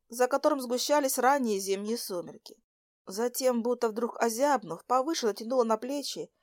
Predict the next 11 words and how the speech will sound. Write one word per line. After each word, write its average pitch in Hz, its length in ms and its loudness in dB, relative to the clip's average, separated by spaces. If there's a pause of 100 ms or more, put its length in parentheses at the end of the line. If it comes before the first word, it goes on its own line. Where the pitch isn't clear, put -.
(220)
мягкую 190 480 2
серую 220 300 0
шаль, 190 340 -2
в - 80 -20
которую 247 400 -2
куталась. 120 680 -12 (460)
«Спасибо, 320 600 2
что 285 180 0
принесли 233 420 0
новости, 233 580 0
Альтристон. 214 720 2